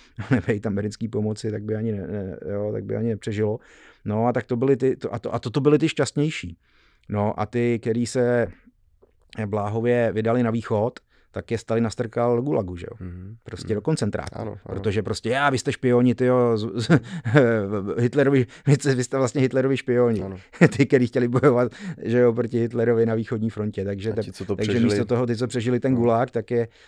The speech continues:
Speaker 1: potom, eh, že jo, eh, poslali jako žrádlo, <laughs> žrádlo německých kulometů, že jo, Rudá armáda. Takže, eh, takže jako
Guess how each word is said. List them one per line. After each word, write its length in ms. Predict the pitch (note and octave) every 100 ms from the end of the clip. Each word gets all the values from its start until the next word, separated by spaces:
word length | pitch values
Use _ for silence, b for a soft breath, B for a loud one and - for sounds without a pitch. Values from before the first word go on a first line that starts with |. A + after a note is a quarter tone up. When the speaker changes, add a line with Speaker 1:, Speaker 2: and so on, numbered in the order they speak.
| -
Speaker 1:
potom, 500 | A2 B2 A#2+ A#2 G2+
eh, 340 | G#2+ G#2 F#2
že 100 | A2
jo, 200 | A2+ G#2 F#2+ _ _ -
eh, 60 | G2+ G#2 G2+ G2+ G2+ G2+ A2+ A2+
poslali 380 | A2+ A2 A2+ A2
jako 200 | A2 B2
žrádlo, 480 | A2+ G#2+ A2+ A#2 A2+
<laughs> 120 | B2
žrádlo 320 | B2 A2+ A2+ A2+
německých 380 | A#2 A2 B2
kulometů, 440 | A2+ A2+ G#2+ F#2+ G2
že 100 | G2
jo, 100 | F#2+
Rudá 260 | F#2+ G2 F#2+
armáda. 300 | F#2+ F#2+ F#2+ B B B -
Takže, 680 | G2 F#2+ G2+ A2 A2 G#2+ G2+ b - G#2+
eh, 500 | G#2+ G#2+ G#2 G#2 G#2
takže 200 | G#2+ B2+
jako 380 | A#2+ C3 B2+